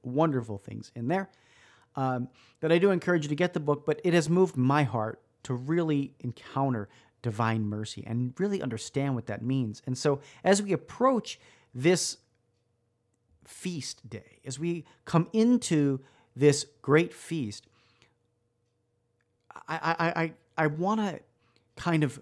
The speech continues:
prepare our hearts for it. I wanna prepare our hearts well to receive the great gift of divine mercy. You know, the diary says that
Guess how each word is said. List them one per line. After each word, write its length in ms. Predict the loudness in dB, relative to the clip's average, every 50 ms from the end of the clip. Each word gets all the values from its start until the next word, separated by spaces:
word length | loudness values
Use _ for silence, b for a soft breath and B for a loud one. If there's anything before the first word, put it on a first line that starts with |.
| -20 _
prepare 460 | -8 -8 -8 -8 -8 -6 -4 -2 -2 -2
our 160 | -2 -4 -4
hearts 420 | -6 -8 -10 -8 -8 -8 -8 -12
for 320 | -18 _ -16 -18 -18 -18 -20
it. 60 | -20 _ _ _ _ _ -8
I 40 | -6
wanna 260 | -4 -2 -2 -4 -4
prepare 420 | -4 -6 -8 -8 -6 -4 -2 0 2
our 120 | 2 2
hearts 340 | 0 -2 -4 -4 -4 -4 -4
well 200 | -2 -2 -2 -2
to 120 | -2 -4
receive 640 | -4 -4 -6 -6 -8 -6 -4 -4 -2 -2 -2 -4 b b b b b b b
the 80 | -8 -8
great 420 | -4 0 2 2 2 2 -2 -6 _ _ _ _ _ _ _
gift 420 | -4 -2 -2 -2 -2 -6 -12 -18 -14 -8
of 280 | -6 -6 -6 -6 -10 _ _ _ _ _ _ -8
divine 480 | -8 -6 -4 -4 -4 -2 -2 -4 -4
mercy. 400 | -4 -6 -8 -10 -12 -14 -16 -18 _ _ _ _ _ _ _ _ _ _ _ _ _ _ _ _ _ _ _ _ _ _ _ _ _ _ _ _ _ _ _ -2
You 120 | 2 4
know, 200 | 4 4 2 0 b b b b b b b b b b b b b b b b _ _ _ _ _ _ _ _ _ _ _ _ _ _ _ _ _ -6
the 120 | -4 -2
diary 420 | 0 0 0 0 0 -2 -2 -4
says 480 | -4 -2 0 0 0 0 -2 -6 -8 -6
that 200 | -6 -8 -8 -8